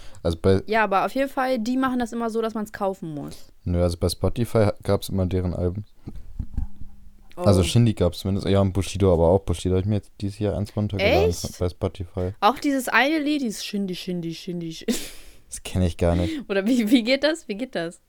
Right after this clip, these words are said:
Speaker 1: Ich weiß nicht, welches du meinst.
Speaker 2: Es geht einfach nur Shindy, Shindy, Shindy, Shindy.
Speaker 1: Kenn ich nicht.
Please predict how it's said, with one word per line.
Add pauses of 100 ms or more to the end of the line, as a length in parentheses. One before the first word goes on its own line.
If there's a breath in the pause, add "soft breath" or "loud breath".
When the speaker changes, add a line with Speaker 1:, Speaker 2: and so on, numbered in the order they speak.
(380)
Speaker 1:
Ich
weiß
nicht,
welches
du
meinst. (800)
Speaker 2:
Es
geht
einfach
nur
Shindy,
Shindy,
Shindy,
Shindy. (160)
Speaker 1:
Kenn
ich
nicht.